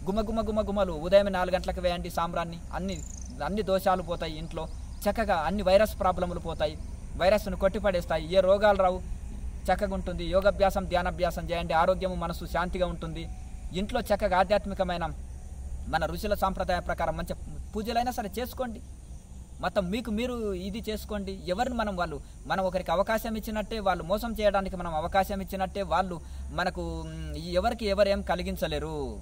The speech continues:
వాళ్ళకు వాళ్ళు కలిగించుకోనవచ్చు. మీ ఆకలికి నేను ము-, ఔ-, ఔషధం ఇస్తాను, నా ఆకలికి మాత్రం ఇంత అన్నం పెట్టండి, ఇల్లు ఇల్లు తిరిగాడంట ఒక ఆయన. అయ్యా, ఆ మూలిక మీరే దీని ఆకలి పోగొట్టుకోవచ్చు కదా అని ప్రశ్న ఆ, అడిగినుంటే ఇంక సైలెంట్ ఉండే. వీళ్ళకి అడగడానికి లేదు. "అబ్బా, ఆకలి లేని మూలిక ఏదో, అది ఇవ్వండి, అది ఇవ్వండి, అన్నం పెడతా" అన్నారంట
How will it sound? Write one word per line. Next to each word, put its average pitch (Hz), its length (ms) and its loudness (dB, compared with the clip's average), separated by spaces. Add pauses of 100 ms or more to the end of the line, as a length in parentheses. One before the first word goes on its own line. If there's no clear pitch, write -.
(280)
వాళ్ళకు 208 300 2
వాళ్ళు 233 200 4
కలిగించుకోనవచ్చు. 214 840 -2
మీ 170 160 -4
ఆకలికి 220 380 0
నేను 208 280 -2 (280)
ము-, 190 200 -2 (140)
ఔ-, 160 320 0
ఔషధం 196 380 0
ఇస్తాను, 190 300 0
నా 180 80 -2
ఆకలికి 208 380 0
మాత్రం 190 280 0
ఇంత 180 140 -4
అన్నం 185 220 -2
పెట్టండి, 185 340 -2
ఇల్లు 180 160 -6
ఇల్లు 185 140 -6
తిరిగాడంట 160 480 -2
ఒక 139 120 -2
ఆయన. 131 200 -2 (580)
అయ్యా, 220 340 2 (340)
ఆ 156 100 2
మూలిక 226 280 -2
మీరే 220 260 -2
దీని 202 140 0
ఆకలి 196 260 2
పోగొట్టుకోవచ్చు 190 580 0
కదా 180 140 2
అని 175 140 -2
ప్రశ్న 175 340 -6
ఆ, 147 380 -4 (100)
అడిగినుంటే 185 720 -2
ఇంక 202 80 -8
సైలెంట్ 208 380 2
ఉండే. 151 180 -4
వీళ్ళకి 196 300 2
అడగడానికి 226 420 4
లేదు. 190 160 4
"అబ్బా, 196 220 -4 (160)
ఆకలి 220 280 0
లేని 240 140 -2
మూలిక 214 240 -4
ఏదో, 196 160 2
అది 185 160 0
ఇవ్వండి, 220 260 0
అది 190 160 4
ఇవ్వండి, 202 240 2
అన్నం 185 220 0
పెడతా" 180 240 0
అన్నారంట 139 320 -4